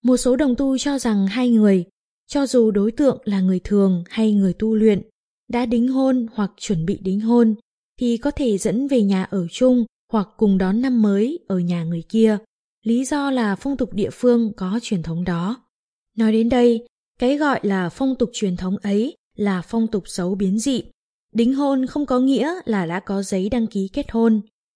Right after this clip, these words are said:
Sơ hở này rõ ràng như vậy, sao người tu luyện lại không lý trí nhỉ? Nếu như vậy, có bao nhiêu người cuối cùng không thành và chia tay, từ đó tạo thành hậu quả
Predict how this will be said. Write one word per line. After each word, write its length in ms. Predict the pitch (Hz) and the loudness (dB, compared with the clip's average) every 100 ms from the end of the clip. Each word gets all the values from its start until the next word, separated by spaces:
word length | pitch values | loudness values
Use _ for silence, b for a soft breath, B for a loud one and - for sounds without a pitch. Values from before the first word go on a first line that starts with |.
| _ | _
Sơ 220 | - 240 220 | -8 -2 0
hở 220 | 208 165 | 0 0
này 320 | 170 180 180 | 0 0 -2
rõ 180 | 170 226 | -2 -4
ràng 260 | 262 226 190 | -2 -2 0
như 120 | 240 | -2
vậy, 280 | 233 220 196 _ _ _ | 0 -2 -2 _ _ _
sao 240 | - 277 | -10 -4
người 180 | 262 214 | 0 0
tu 200 | - 262 | 0 -2
luyện 260 | 247 240 226 - | 2 2 0 -6
lại 180 | 202 - | -8 -6
không 200 | 240 226 | -4 -2
lý 200 | 196 208 | -2 -4
trí 160 | - | -2
nhỉ? 400 | 220 269 202 151 - _ _ _ - | 0 2 2 0 -8 _ _ _ -2
Nếu 160 | 233 | 0
như 160 | 269 311 | 2 0
vậy, 300 | 262 233 202 - _ _ | 0 -2 -2 -8 _ _
có 100 | - | -6
bao 160 | 247 302 | -4 -2
nhiêu 180 | 294 294 | -2 2
người 280 | 247 208 185 | 4 4 2
cuối 200 | 208 226 | -2 -2
cùng 360 | 262 220 185 | 2 2 2
không 240 | - 262 262 | -4 -6 -4
thành 400 | 214 202 180 170 | -2 0 0 -4
và 100 | 175 | -8
chia 180 | - 240 | -6 -4
tay, 360 | 240 233 226 - _ _ _ | -2 0 -2 -4 _ _ _
từ 140 | 262 233 | 0 0
đó 280 | 226 240 | 0 -2
tạo 200 | 285 269 | -4 -6
thành 260 | - 226 202 | -4 -4 -2
hậu 200 | 190 220 | -2 -4
quả 400 | - 220 190 170 | -2 -2 -2 -4